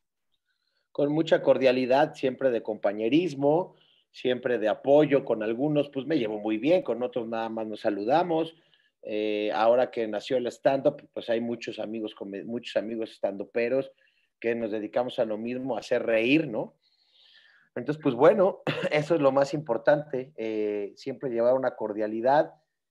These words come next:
y siempre un compañerismo. Yo no tengo ningún problema con, con ningún compañero comediante o amigo comediante.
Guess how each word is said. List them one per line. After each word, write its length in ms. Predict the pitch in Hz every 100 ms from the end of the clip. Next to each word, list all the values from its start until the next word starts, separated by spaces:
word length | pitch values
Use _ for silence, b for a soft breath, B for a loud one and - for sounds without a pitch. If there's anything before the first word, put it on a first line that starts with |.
| _
y 640 | - 110 104 101 101 101 98
siempre 360 | - 131 120 123
un 80 | 123
compañerismo. 1000 | 113 110 107 104 107 127 131 143 139 - _
Yo 200 | _ 127
no 160 | 123 120
tengo 280 | - 120 117
ningún 400 | 107 101 110 -
problema 420 | 110 107 110 104
con, 260 | - - - _ _ _ _ _ -
con 360 | 110 107 -
ningún 760 | 120 127 123 120 139 151 151 143
compañero 560 | 127 117 107 107 107
comediante 720 | - 98 98 101 110 113 117 127
o 180 | 113 104
amigo 380 | 101 113 107
comediante. 840 | - 98 98 107 113 117 131 131